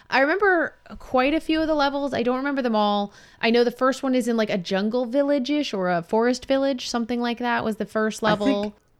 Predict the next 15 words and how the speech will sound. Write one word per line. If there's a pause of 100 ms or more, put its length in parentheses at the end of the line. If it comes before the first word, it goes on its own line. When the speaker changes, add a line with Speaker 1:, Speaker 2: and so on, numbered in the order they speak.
(180)
Speaker 2:
I
think
you
could
pick, (100)
right?
Like, (140)
Speaker 1:
No,
Speaker 2:
there
Speaker 1:
it
was
Speaker 2:
like,
Speaker 1:
definitely
Speaker 2:
it
Speaker 1:
sequential.